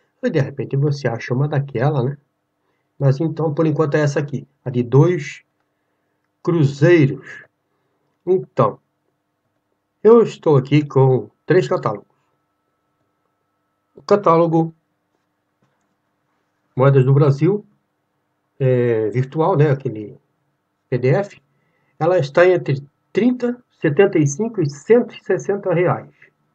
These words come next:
Essa moeda aí. É, M B C, é, Soberba e Flor de Cunha, né? Trinta, setenta e cinco, cento e sessenta.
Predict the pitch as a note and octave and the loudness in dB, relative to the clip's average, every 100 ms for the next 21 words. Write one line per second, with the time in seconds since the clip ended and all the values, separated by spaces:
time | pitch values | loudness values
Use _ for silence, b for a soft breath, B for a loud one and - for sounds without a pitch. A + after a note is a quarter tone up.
0 | _ _ _ _ _ C3+ B2+ C3 B2+ A#2+ | _ _ _ _ _ -4 0 0 0 -2
1 | G2 _ _ _ _ _ _ _ B2 A#2 | -4 _ _ _ _ _ _ _ -6 -4
2 | A#2 C3+ C#3 C#3 C#3 E3+ F#3+ G#3 _ _ | 0 2 2 2 0 0 0 -2 _ _
3 | _ _ _ _ _ _ _ _ C3+ B2+ | _ _ _ _ _ _ _ _ -6 -2
4 | A#2+ A#2+ A#2+ C3 _ _ E3 C#3+ D#3 E3+ | -2 -4 -8 -14 _ _ 0 2 2 0
5 | C#3 E3+ E3 E3+ - G#2+ G#2+ G3+ - _ | 0 0 0 -2 -2 -2 0 -4 -8 _
6 | _ _ _ _ _ - D#3 - E3 C#3+ | _ _ _ _ _ -6 -4 -2 -2 -2
7 | C#3 D3+ C#3+ C3 F3 F3 - F3 F3+ C#3+ | -2 0 -2 -2 -2 -4 -4 -4 -4 -4
8 | A2+ - | -6 -8